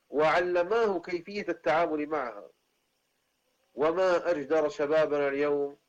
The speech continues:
أن يتعلموا هذا العلم الشريف ويتقنوه ويفهموه، حتى لا يتعاملوا مع النصوص تعاملا جاهلا.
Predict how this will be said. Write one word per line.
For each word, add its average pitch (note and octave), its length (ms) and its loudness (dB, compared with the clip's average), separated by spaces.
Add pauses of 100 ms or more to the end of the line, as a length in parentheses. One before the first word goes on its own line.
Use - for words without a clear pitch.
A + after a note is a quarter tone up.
(960)
أن D3 40 -4
يتعلموا C#3 760 0
هذا B2+ 160 0
العلم A#2+ 280 -4
الشريف B2 560 -6 (840)
ويتقنوه C3+ 640 -6
ويفهموه، B2+ 840 -6 (480)
حتى D3 420 0
لا G#3 220 2
يتعاملوا A3 520 0
مع F3 140 0
النصوص E3 840 -6 (440)
تعاملا D3+ 480 0
جاهلا. B2+ 540 -2